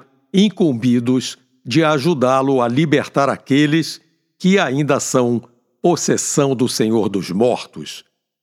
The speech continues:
e que estão presos aos poderes invisíveis das trevas. É isto que a Bíblia representa, de Éden a Éden. Este é o seu destino.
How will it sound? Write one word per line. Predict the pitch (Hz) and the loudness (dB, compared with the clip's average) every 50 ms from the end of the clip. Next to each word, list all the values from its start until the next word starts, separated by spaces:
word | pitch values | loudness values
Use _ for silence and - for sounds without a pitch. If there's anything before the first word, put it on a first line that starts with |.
| _ - | _ -2
e | 147 143 | -2 -2
que | 147 - 156 | 0 2 0
estão | 127 107 - - 156 143 147 | 0 0 0 0 0 -2 0
presos | - - 143 143 143 143 110 120 151 135 - - _ _ _ _ _ - | 0 0 2 2 2 0 0 -2 -4 -4 -4 -8 _ _ _ _ _ -2
aos | 160 156 143 - | -2 -2 -2 -2
poderes | - - 180 151 123 156 170 175 165 170 151 127 123 151 | -2 0 0 2 2 2 2 2 0 -2 -2 -2 0 2
invisíveis | 208 220 170 170 214 190 139 117 120 131 131 120 120 135 127 104 101 | 2 2 2 2 2 0 2 0 2 2 0 2 2 0 0 0 -2
das | 104 98 90 - - - | -2 -2 -4 -4 -6 -4
trevas. | - 139 143 139 120 82 80 78 69 - - - - - _ _ _ _ _ _ _ _ _ _ _ _ _ _ _ _ _ _ _ _ - | -2 0 0 0 0 -2 -6 -10 -10 -12 -16 -18 -20 -20 _ _ _ _ _ _ _ _ _ _ _ _ _ _ _ _ _ _ _ _ -4
É | - 107 101 90 | -2 0 0 0
isto | 87 87 101 135 160 139 - - - - 92 78 76 _ _ _ _ _ _ _ | 0 0 2 2 0 0 -2 -6 -8 -8 -8 -8 -8 _ _ _ _ _ _ _
que | - 139 131 | 0 0 2
a | 117 | 2
Bíblia | 113 110 110 147 165 180 160 151 175 180 175 139 | 0 0 2 2 2 2 2 2 2 2 0 0
representa, | - 120 120 120 - 107 104 90 90 131 139 123 - - - 90 76 69 _ _ _ _ _ _ _ | 0 -2 -4 -2 -2 -2 -2 0 0 0 0 0 -2 -4 -6 -8 -8 -8 _ _ _ _ _ _ _
de | - 92 - 113 104 92 98 | -12 -8 -4 -2 -2 0 0
Éden | 113 143 160 160 139 160 170 170 170 160 - _ _ _ _ _ _ | 2 2 0 0 0 0 0 0 -2 -4 -6 _ _ _ _ _ _
a | - 113 107 104 | -2 0 0 2
Éden. | 123 139 135 120 92 87 85 80 82 76 - _ _ _ _ _ _ _ _ _ _ - | 2 2 0 0 -2 -6 -8 -8 -12 -18 -20 _ _ _ _ _ _ _ _ _ _ 0
Este | 214 185 208 180 - - - - - 233 208 185 - _ _ _ _ | 0 0 0 0 -4 -8 -8 -2 -2 0 0 -2 -4 _ _ _ _
é | - 190 160 151 151 | -2 0 2 2 2
o | 139 131 120 | 0 -2 -2
seu | - - - 160 160 156 147 | -4 -2 0 0 2 0 0
destino. | 117 120 107 - - - - - - 175 165 135 107 98 82 73 - - | 0 0 -2 -2 -4 -8 -8 -2 0 0 2 0 0 -4 -6 -8 -10 -12